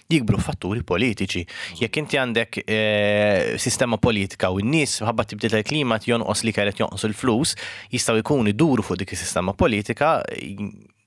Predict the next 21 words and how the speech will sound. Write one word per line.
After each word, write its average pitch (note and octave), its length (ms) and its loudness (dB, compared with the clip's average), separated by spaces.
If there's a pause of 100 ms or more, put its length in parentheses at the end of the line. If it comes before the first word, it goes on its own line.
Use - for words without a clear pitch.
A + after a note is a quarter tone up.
waħlu B2 340 0
f'dik F#2+ 200 -6
is-sistema G2 380 -2
politika, B2+ 560 0
jitlu D3 300 -2
sistemi G2+ 460 -4
ġodda, A2 380 2 (360)
sistemi G2+ 360 -2
forsi G#2 340 2 (140)
inqas F#2+ 380 -2
stabbli, G#2 400 0 (260)
u D3+ 100 4
inti G2 240 0
ovvjament G#2 540 -2
jinħolqu F#2 420 -2
sitwazzjoni - 400 -6
ta' G2+ 140 0
gwerra, A2 360 2
gwerra F#2 220 0
ċivili, A2 580 -2
kum- F#2+ 220 -4